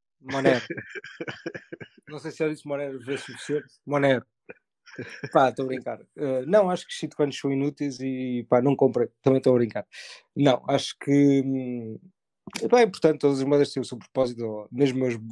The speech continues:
Speaker 1: as piores, digamos assim. As que não têm propósito também estão a servir um propósito, digamos assim, é o que eu queria dizer. Eh, pá, claro que não concordo, obviamente,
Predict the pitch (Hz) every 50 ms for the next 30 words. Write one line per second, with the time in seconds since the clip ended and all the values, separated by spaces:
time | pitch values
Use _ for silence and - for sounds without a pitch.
0 | 117 120 - - - 131 110 101 - _ - - 135 131 120 - - 131 120 117
1 | 117 113 113 110 110 110 - - 113 - _ _ - - - - - - - -
2 | - 143 143 151 143 - 139 123 - - - 147 139 131 - 135 123 127 123 -
3 | 127 123 113 - 120 110 113 113 110 - - _ 123 113 107 107 98 - 107 107
4 | 101 101 104 104 98 - - - - 104 - 120 104 107 107 110 101 95 110 101
5 | - - - - - - - - - - - - 139 131 120 - - 147 135 -
6 | 151 147 - 143 143 135 135 147 131 - 123 120 113 117 104 110 120 131 147 143
7 | -